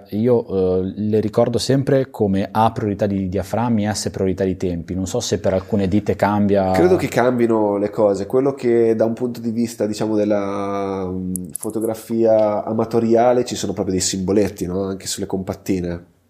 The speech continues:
Speaker 1: Ok.
Speaker 2: Paesaggio, eh, ritratto, notturna. Che cosa fanno questi? Non sono altro che delle, eh, preimpostazioni per cui la,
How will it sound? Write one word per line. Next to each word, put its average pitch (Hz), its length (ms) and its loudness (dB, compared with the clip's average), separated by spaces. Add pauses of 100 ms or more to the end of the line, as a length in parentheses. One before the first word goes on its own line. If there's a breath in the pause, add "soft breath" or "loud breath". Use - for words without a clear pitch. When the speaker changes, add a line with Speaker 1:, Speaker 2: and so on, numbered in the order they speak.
(120)
Speaker 1:
Ok. 82 420 -4 (240)
Speaker 2:
Paesaggio, 117 1120 2
eh, 90 720 -4
ritratto, 120 920 2
notturna. 113 840 2
Che - 100 -8
cosa 139 220 2
fanno 90 340 -2
questi? 90 260 -6 (140)
Non 123 160 2
sono 131 240 2
altro 98 300 0
che 98 320 2
delle, 92 500 0 (400 loud breath)
eh, 85 960 -6
preimpostazioni 104 1200 0 (440 soft breath)
per 110 240 0
cui 139 680 2
la, 85 760 -6